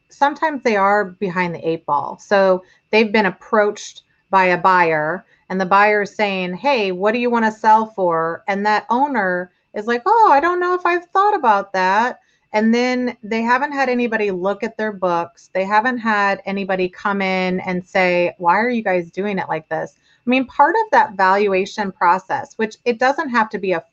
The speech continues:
formal valuation process. It could just be looking at and crunching numbers. But part of that process is having a third party come in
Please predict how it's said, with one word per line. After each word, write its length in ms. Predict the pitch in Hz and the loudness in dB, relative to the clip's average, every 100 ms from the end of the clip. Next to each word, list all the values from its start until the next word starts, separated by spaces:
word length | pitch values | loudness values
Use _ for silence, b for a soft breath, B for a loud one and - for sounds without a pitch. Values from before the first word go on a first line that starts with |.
| _ | _
formal 600 | 285 370 440 180 151 - _ - | -2 0 2 0 -2 -8 _ 0
valuation 580 | 170 165 160 147 - 151 | 0 2 -2 -6 -12 -14
process. 680 | - - - - 226 - _ b b b - | -14 -14 -16 -16 -16 -20 _ b b b -2
It 100 | 233 | 0
could 160 | 262 | 0
just 280 | 226 233 226 | 0 -2 -2
be 240 | 226 220 208 | -2 0 0
looking 420 | 180 214 240 220 | 0 -2 0 0
at 140 | 196 - | -2 -4
and 120 | 196 | -10
crunching 500 | - 196 190 - 175 | -4 -4 -4 -6 -6
numbers. 720 | 175 302 220 - - 226 - b b b | -4 -2 -4 -6 -10 -12 -16 b b b
But 180 | - 233 | -2 -2
part 240 | - 277 311 | 2 2 2
of 120 | 330 | 2
that 220 | 269 - | 2 0
process 520 | - 202 220 185 165 | 2 2 2 -2 -4
is 100 | 165 - | -8 -4
having 340 | 190 185 175 - | -2 -2 -4 -6
a 80 | |
third 500 | 185 _ - 202 269 | -8 _ -2 0 0
party 520 | - 202 170 165 160 - _ | -2 -2 0 -2 -6 -12 _
come 260 | - - 262 | -2 0 2
in 360 | 175 156 170 | 0 -2 -8